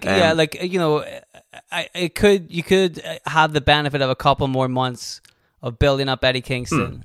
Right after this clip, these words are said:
Speaker 1: I can see that, yeah, 'cause it
Speaker 2: But at the
Speaker 1: does,
Speaker 2: same time,
Speaker 1: yeah.
Speaker 2: like, with, with the end of your, so, sorry to interrupt, but at the end of your story there, what you said was, you know, Kingston lost the title so quickly,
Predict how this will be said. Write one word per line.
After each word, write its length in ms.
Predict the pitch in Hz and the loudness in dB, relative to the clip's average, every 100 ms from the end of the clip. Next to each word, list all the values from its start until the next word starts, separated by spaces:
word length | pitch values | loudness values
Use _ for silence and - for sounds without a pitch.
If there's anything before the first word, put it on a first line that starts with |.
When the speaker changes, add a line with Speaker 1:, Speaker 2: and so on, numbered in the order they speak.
| - | -4
Speaker 1:
I 120 | 135 143 | -2 0
can 120 | 139 | -2
see 220 | - 139 | -2 0
that, 300 | 127 127 - - | 0 -4 -8 -8
yeah, 300 | 127 127 131 | -4 -6 -8
'cause 180 | - 139 | -8 -4
it 80 | 147 | 4
Speaker 2:
But 60 | 185 | 6
at 20 | |
the 60 | 180 | 6
Speaker 1:
does, 80 | 170 | 8
Speaker 2:
same 180 | 202 165 | 6 8
time, 280 | 190 170 | 6 6
Speaker 1:
yeah. 40 | 131 | 2
Speaker 2:
like, 220 | 104 87 | 2 2
with, 400 | 147 147 104 - | 0 -2 -6 -8
with 160 | 151 147 | -6 2
the 120 | 165 | 4
end 140 | 170 | 4
of 60 | 160 | 2
your, 300 | 110 92 78 | 2 2 0
so, 180 | 156 135 | 2 4
sorry 200 | 151 139 | 4 4
to 80 | 101 | 0
interrupt, 320 | 95 135 - | 2 0 2
but 140 | 104 | 0
at 120 | 98 117 | 0 4
the 100 | 127 | 6
end 140 | 143 | 6
of 40 | |
your 80 | 120 | 2
story 280 | - 113 101 | 2 2 2
there, 460 | 107 123 95 85 - | 4 4 4 0 -10
what 240 | 92 110 80 | -4 -2 -2
you 80 | 98 | 0
said 300 | 123 123 107 | 4 4 4
was, 300 | 95 87 98 | 0 0 -2
you 80 | |
know, 160 | 101 90 - - - _ _ - | -2 -4 -10 -20 -20 _ _ 0
Kingston 400 | 143 135 127 107 | 0 2 0 0
lost 220 | 113 107 | 2 0
the 60 | - | 0
title 340 | 120 123 98 | 2 2 2
so 200 | - 113 | 0 -2
quickly, 520 | - 147 - 95 80 | 0 0 -2 -8 -10